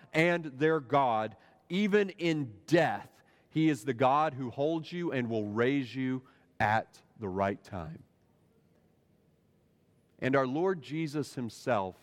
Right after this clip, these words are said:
is exhibit A of this, is it not? It would be less than a week from this time that this story was told that he would die and that he would be raised as the first fruits of the resurrection.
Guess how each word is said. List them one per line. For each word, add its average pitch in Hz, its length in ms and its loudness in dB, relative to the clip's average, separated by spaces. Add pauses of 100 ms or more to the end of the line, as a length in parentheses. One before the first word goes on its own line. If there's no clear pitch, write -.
(140)
is 113 280 -8
exhibit 117 560 -4 (100)
A 107 360 0
of 98 180 -10
this, 98 260 -6
is 110 200 -8
it 117 100 -6
not? 98 300 -2
It 127 80 0
would 127 180 -2
be 131 140 -2
less 127 340 0
than 147 160 -8
a 135 60 -4
week 123 420 -6 (260)
from 104 180 -8
this 117 360 -6
time 107 460 -4 (260)
that 107 140 -6
this 120 160 -2
story 127 380 -4
was 123 220 -6
told 92 360 -6 (280)
that 98 120 0
he 123 280 -2
would 139 240 -2
die 82 400 -2 (340)
and 104 160 -2
that 95 140 -2 (100)
he 131 180 0
would 143 200 0
be 135 120 0
raised 92 540 -4 (260)
as 95 160 -8
the 98 120 -12
first - 480 -4
fruits - 540 -12 (280)
of 95 80 -12
the 98 80 -6
resurrection. 95 720 -6